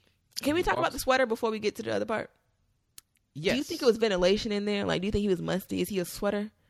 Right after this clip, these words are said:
Speaker 2: Yeah,
Speaker 1: 'Cause I'm,
Speaker 2: so
Speaker 1: I'm, I sweat, so when I see people in hot shit, I be like, "I know they hot."
Speaker 2: <laughs>
Speaker 1: Like,
Speaker 2: Um, my assumption is this is California, and California is not as hot as we think, especially, like, for the South.
Speaker 1: It depends on what time of year it is, 'cause it can,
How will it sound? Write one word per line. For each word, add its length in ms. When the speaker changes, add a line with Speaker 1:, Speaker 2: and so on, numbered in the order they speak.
Speaker 2:
Yeah, 100
Speaker 1:
'Cause 120
I'm, 140
Speaker 2:
so 100
Speaker 1:
I'm, 200
I 120
sweat, 420
so 180
when 140
I 60
see 160
people 260
in 80
hot 300
shit, 260
I 80
be 140
like, 280
"I 40
know 180
they 120
hot." 300
Speaker 2:
<laughs> 40
Speaker 1:
Like, 260
Speaker 2:
Um, 580
my 320
assumption 440
is 260
this 240
is 80
California, 760
and 220
California 420
is 120
not 200
as 140
hot 340
as 200
we 160
think, 320
especially, 420
like, 200
for 100
the 100
South. 360
Speaker 1:
It 80
depends 280
on 80
what 160
time 260
of 120
year 220
it 80
is, 80
'cause 200
it 120
can, 180